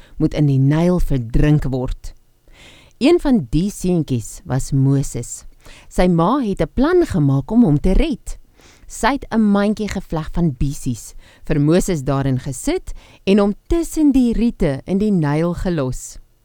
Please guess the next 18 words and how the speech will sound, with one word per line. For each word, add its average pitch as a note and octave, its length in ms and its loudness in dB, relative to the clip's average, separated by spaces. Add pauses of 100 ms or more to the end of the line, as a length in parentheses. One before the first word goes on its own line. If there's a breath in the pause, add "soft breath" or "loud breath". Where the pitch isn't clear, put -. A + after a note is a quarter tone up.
(420 soft breath)
Haar G#3 200 0
dogter C4 380 0
Miriam F#3+ 580 0
het C3 220 -4
daar D3 180 2
naby D3 460 2
weggekruip A3+ 600 -2 (240 loud breath)
om G#3 220 2
seker G#3 420 -4
te G3+ 120 -2
maak D#3+ 260 0
niks D3 480 -2
gaan G3 200 -2
verkeerd E3 480 -4
met D3 180 0
haar C#3+ 300 0
boetie C#3 440 2
nie. A#2+ 260 2